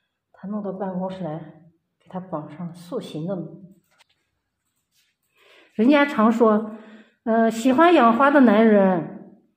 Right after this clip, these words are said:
就非常爱老婆。大家赞不赞同我这个观点？赞同的给我点赞、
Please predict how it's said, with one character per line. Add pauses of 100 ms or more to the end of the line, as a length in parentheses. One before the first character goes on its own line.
(360)
就
非
常
爱
老
婆。 (1000)
大
家
赞
不
赞
同
我
这
个
观
点？
赞
同
的
给
我
点
赞、